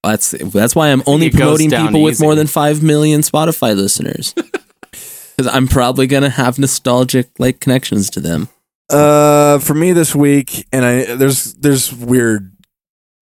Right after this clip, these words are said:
Speaker 3: there's weird, it's, it's kind of funny, but, like, there's a lot of weird going around his, his name right now. But my, my bop was, uh, "Baby" by Ariel Pink.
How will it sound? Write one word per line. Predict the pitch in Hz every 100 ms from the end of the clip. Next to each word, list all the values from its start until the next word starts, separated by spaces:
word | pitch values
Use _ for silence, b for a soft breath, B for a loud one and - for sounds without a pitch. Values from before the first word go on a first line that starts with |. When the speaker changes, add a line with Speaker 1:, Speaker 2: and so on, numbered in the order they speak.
| _ _ _ _ _ -
Speaker 3:
there's | 123 98
weird, | 98 101 98 92 87 - _ _ _ _ _ _
it's, | 110 131 120 - -
it's | 117 -
kind | - 107
of | 90
funny, | - 110 110 151 151 -
but, | 98
like, | 95 87 -
there's | 117
a | 110
lot | 104 98
of | 92 90
weird | 92 92 92 92 90 85 _ _ _ _ -
going | 104 107 92
around | 87 90 87
his, | 92 101 90
his | - 113 95
name | 98 90 90
right | 87 80
now. | 90 87
But | 92 - - b b b -
my, | 190
my | 214 185 175
bop | 165 156 147
was, | 139 135 120
uh, | 120 113
"Baby" | 101 107 107 110
by | 98 95
Ariel | 98 101 95
Pink. | - 98 95 95